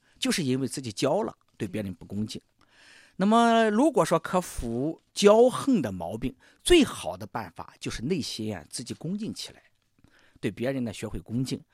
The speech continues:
因为这作为领导来讲，如果你能对别人恭敬的话，或者尊敬的话，那么下属会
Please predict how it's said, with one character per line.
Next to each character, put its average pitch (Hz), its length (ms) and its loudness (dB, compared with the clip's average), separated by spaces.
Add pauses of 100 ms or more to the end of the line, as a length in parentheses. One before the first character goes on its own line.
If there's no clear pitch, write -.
(300)
因 262 140 2
为 320 140 2
这 240 140 -6
作 262 140 6
为 233 100 4
领 214 180 4
导 131 160 2
来 110 180 -4
讲， 87 300 -10 (260)
如 254 160 4
果 214 120 10
你 165 160 8
能 285 120 8
对 247 140 4
别 139 160 2
人 131 160 0
恭 170 180 -2
敬 170 200 -2
的 110 80 -4
话， 92 180 -8
或 139 140 -6
者 120 100 0
尊 180 240 4
敬 180 140 0
的 104 80 -4
话， - 260 -12 (240)
那 156 80 0
么 214 100 4
下 214 300 -2
属 - 180 -6
会 123 220 -4